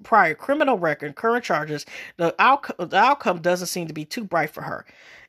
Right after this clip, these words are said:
And I think that's kinda not only, like, messed up, but I, you know, I don't know what she, how she got charged. Was she trying to pretend she was somebody else? And, you know,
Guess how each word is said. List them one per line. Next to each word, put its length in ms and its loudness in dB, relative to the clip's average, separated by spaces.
And 100 2
I 200 6
think 160 4
that's 180 2
kinda 460 0
not 340 4
only, 240 0
like, 380 0
messed 400 2
up, 280 6
but 220 -2
I, 200 2
you 120 4
know, 240 6
I 80 6
don't 160 6
know 80 4
what 100 0
she, 160 -4
how 220 4
she 100 -12
got 220 0
charged. 360 6
Was 120 -8
she 100 -4
trying 220 4
to 20 -8
pretend 300 -6
she 60 -6
was 100 -4
somebody 420 2
else? 220 -2
And, 160 -6
you 100 0
know, 300 2